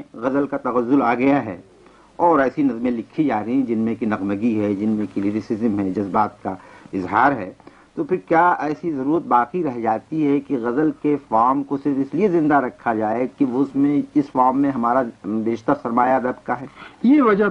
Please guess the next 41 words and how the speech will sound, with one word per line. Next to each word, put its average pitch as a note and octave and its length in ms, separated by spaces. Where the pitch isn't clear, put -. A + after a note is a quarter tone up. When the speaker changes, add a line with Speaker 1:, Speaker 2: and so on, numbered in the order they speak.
Speaker 2:
تو C#3+ 120
کافی B2 360
نہیں G2+ 360
ہے D#2 80
کہ A2+ 120
چونکہ G#3+ 360
بیشتر C#3+ 520
سرمایہ B2 440
ادب A2+ 320
کا A2+ 100
اس G#2 260
فارم G#2 300
میں G2 120
ہے، A2 80
اس F#2+ 120
کو G#2 120
زندہ G2 220
رکھنا F2+ 360
چاہیے، - 380
یہ C#3 140
وجہ C#3+ 300
کافی G#2 280
نہیں۔ C#2 160
وجہ G3 260
اگر F3+ 340
کوئی E3+ 180
ہو C#3+ 180
سکتی C3 460
ہے B2 100
کسی C3+ 360
فارم B2 400
کو A2+ 160
زندہ A2+ 380
رکھنے G#2 640
کی D3 180
یا E3+ 60
اس E3+ 160
کے F#3 80
زندہ D#3 300
رہنے C#3 460
کی، E2+ 180